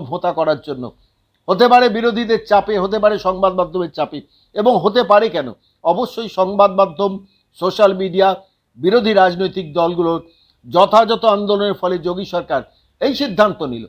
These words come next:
কিন্তু আজকের বাংলায় সেটা হয় না কেন, এ প্রশ্নটা ঘুরে ফিরে আসে। এখানে সংবাদ মাধ্যম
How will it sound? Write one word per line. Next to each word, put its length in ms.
কিন্তু 160
আজকের 380
বাংলায় 480
সেটা 160
হয় 340
না 80
কেন, 260
এ 60
প্রশ্নটা 460
ঘুরে 220
ফিরে 260
আসে। 160
এখানে 280
সংবাদ 480
মাধ্যম 340